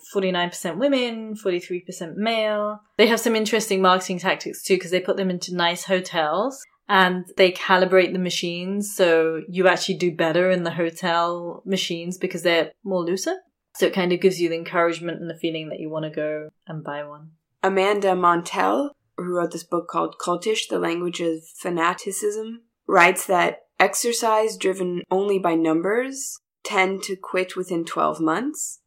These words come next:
Speaker 2: It's when elements of belonging, self-worth, and empowerment enter the picture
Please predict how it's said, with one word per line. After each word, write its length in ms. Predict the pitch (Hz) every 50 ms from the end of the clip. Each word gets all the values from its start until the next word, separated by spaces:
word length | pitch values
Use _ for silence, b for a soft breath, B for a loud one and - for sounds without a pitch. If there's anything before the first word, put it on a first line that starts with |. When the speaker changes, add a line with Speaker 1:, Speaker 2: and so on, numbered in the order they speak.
| _ -
Speaker 2:
It's 180 | - - -
when 120 | 202 190 -
elements 520 | - 175 185 202 208 208 202 190 190 190 190
of 140 | 165 165
belonging, 440 | - 165 165 170 170 180 196 196 190
self-worth, 640 | 190 - 185 175 175 - - - 180 185 190 190 -
and 120 | - 175 170
empowerment 760 | 160 160 - - - 208 220 220 202 175 165 156 151 156 - -
enter 240 | - 170 170 175 170
the 80 | 165
picture 560 | 165 - 180 160 160 - 170 165 165 170 165